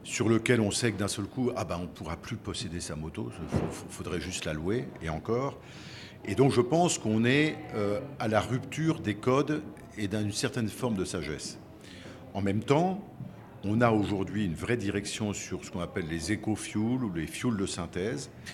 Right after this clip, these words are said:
Aujourd'hui, ce sont des fuels qui valent à peu près cinq fois le prix du, du, du, du super actuel, enfin du, du super sans plomb ou du gasoil. Ils ont des plans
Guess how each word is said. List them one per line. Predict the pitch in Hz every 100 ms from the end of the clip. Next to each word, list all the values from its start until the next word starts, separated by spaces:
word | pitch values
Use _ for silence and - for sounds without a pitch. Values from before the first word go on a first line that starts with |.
| - -
Aujourd'hui, | 87 95 104 151
ce | - 110
sont | 117
des | 117 117
fuels | - 151
qui | - 92
valent | 110
à | 95
peu | 101
près | - 117
cinq | - 120 -
fois | 131
le | 117
prix | - 113
du, | 101 87 87 87 90
du, | 87 87
du, | 82 80
du | - 87 87 80
super | - 87 104 87
actuel, | 82 - 87 95 95
enfin | - 80 76
du, | 78 78
du | 73 80
super | - - 85
sans | - 78
plomb | 95 101 101
ou | 82
du | 76 78
gasoil. | 73 78 69 69 - - - - - -
Ils | 113 107 117
ont | 139
des | 110 107
plans | 110 113 131 139